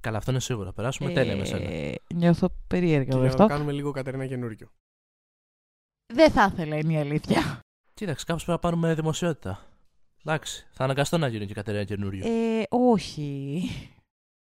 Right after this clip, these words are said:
Speaker 3: Παιδιά... Πρέπει να ξεπουληθούμε για να κάνουμε επιτυχία και να βγάλουμε
Speaker 2: Βρε,
Speaker 3: πολλά,
Speaker 2: να
Speaker 3: πολλά λεφτά.
Speaker 2: ξεπουληθούμε, αλλά όχι έτσι.
Speaker 1: Καλά, εδώ που φτάσαμε, όλα θα γίνουνε.
Speaker 2: Δεν έχω ηθικούς φραγμούς. Ξεπουλιέμαι για πλάκα, αλλά όχι έτσι.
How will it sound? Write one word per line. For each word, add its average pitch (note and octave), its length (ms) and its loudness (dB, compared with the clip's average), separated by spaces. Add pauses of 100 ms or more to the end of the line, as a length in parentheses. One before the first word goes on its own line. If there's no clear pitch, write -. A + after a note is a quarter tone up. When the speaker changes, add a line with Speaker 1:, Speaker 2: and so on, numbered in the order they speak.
(320)
Speaker 3:
Παιδιά... C3 500 -8 (360)
Πρέπει F#3 220 -6
να G3+ 80 0
ξεπουληθούμε E3 640 -4
για C#3 120 -4
να B2+ 100 -8
κάνουμε B2+ 340 -6
επιτυχία B2+ 640 -8
και C#3 120 -10
να C3+ 100 -6
βγάλουμε C#3 340 -2
Speaker 2:
Βρε, A#3 100 6
Speaker 3:
πολλά, A#3+ 100 8
Speaker 2:
να A#3+ 120 6
Speaker 3:
πολλά B3 160 8
λεφτά. B3+ 100 -2
Speaker 2:
ξεπουληθούμε, A3+ 880 6
αλλά F#3 260 8
όχι B3+ 220 8
έτσι. D3+ 520 4 (1000)
Speaker 1:
Καλά, A2 200 -4
εδώ A#2+ 200 0
που - 80 -8
φτάσαμε, D#3 600 0 (100)
όλα B2+ 280 4
θα G#2+ 120 -8
γίνουνε. G2 440 -8
Speaker 2:
Δεν A3+ 280 6
έχω D4 260 6
ηθικούς - 380 4
φραγμούς. D#3+ 500 0 (100)
Ξεπουλιέμαι G#3+ 520 -2
για A#3 80 0
πλάκα, A#3 280 -2
αλλά F3 160 2
όχι A3+ 180 0
έτσι. A#3 420 4